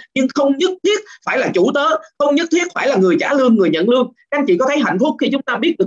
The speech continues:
cái môi trường này không? Bao nhiêu anh chị cảm thấy mình rất là hạnh phúc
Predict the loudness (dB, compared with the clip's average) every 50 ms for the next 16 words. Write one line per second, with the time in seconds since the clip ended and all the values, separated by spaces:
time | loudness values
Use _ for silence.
0 | -2 0 0 2 2 2 2 2 2 0 -2 -2 -4 -4 _ _ _ _ _ _
1 | _ _ _ _ _ _ _ _ _ _ _ _ _ _ _ _ -4 -2 0 0
2 | 2 2 2 2 2 0 0 0 0 -2 0 0 0 0 0 -2 -2 -4 -8 -8
3 | -4 0 0 0 0 0 -2 -2 -2 0 0 0 0 -2